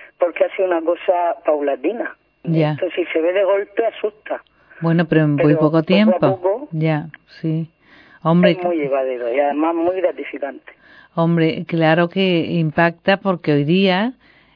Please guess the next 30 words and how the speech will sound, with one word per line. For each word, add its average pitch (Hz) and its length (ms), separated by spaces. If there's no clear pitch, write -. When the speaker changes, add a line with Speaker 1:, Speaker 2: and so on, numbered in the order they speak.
Speaker 2:
eh, 147 840
mm, 147 400
se - 160
tienen 151 320
uno, 180 440
dos 180 280
o 196 100
tres 196 420
y 175 180
ya 175 300
te 175 100
parece 160 380
una 180 160
barbaridad. 160 680
O 156 120
sea 160 180
que 160 100
lo 147 120
tuyo 170 240
Speaker 1:
Claro. 185 120
Speaker 2:
que 180 60
me 180 80
estás 175 160
contando 185 480
con 143 140
aborto 151 380
y 175 40
todo, 180 360
la 156 200
verdad, 147 420